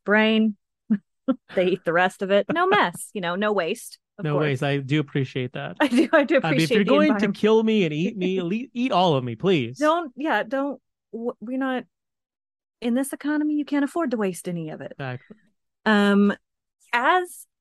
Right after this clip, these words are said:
Speaker 1: they die, though, this part I thought was absolutely horrendous, and this is part of why I chose them, <laughs> was so when one of them dies, they store this corpse in a safe place.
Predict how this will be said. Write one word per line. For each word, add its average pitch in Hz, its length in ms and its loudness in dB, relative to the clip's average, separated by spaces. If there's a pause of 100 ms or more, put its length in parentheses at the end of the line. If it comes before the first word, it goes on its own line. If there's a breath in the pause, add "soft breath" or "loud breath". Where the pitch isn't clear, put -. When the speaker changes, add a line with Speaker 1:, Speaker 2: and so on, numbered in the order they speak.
(140)
Speaker 1:
they 247 640 2 (220)
die, 160 560 -4 (100)
though, 151 400 -12
this 196 260 0
part 175 380 0
I 131 120 -6
thought - 280 -6
was 107 200 -12 (100)
absolutely 143 600 -6
horrendous, 147 800 -6
and 156 100 -4
this 151 160 -8
is 160 140 -8
part 147 220 0
of 143 80 -10
why 131 200 -2
I 80 60 -6
chose - 340 -6
them, 233 240 8 (260 loud breath)
<laughs> - 280 -8
was 226 240 2
so 208 180 4
when 226 400 -2 (120)
one 285 120 0
of 320 140 -2
them 240 120 0
dies, 180 500 -2 (360 soft breath)
they 254 60 -8
store 269 260 0
this 294 160 -6
corpse - 380 -4
in 214 40 -4
a 208 80 -4
safe 165 320 -6
place. - 480 -8